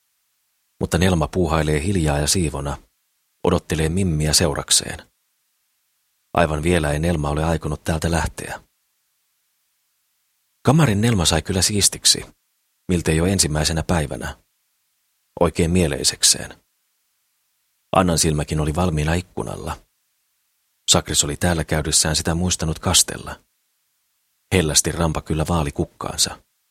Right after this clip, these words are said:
Kuitenkin tuntui Nelmasta ilkeältä jäädä Kukkelmanin kanssa tänne kahden kesken asumaan. Talossahan oli hyvinkin paljon väkeä,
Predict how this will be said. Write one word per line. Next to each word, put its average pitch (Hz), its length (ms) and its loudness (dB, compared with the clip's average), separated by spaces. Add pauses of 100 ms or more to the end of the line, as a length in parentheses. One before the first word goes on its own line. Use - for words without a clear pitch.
(1700)
Kuitenkin 147 400 4
tuntui 104 300 0
Nelmasta 90 420 2
ilkeältä 76 520 -2
jäädä 73 300 0
Kukkelmanin 71 540 -2
kanssa 78 300 0
tänne 78 220 0
kahden 73 340 -2
kesken 78 320 -2
asumaan. - 540 -4 (1600)
Talossahan 85 480 4
oli 78 260 0 (240)
hyvinkin 90 360 0
paljon 80 280 2
väkeä, 67 440 -4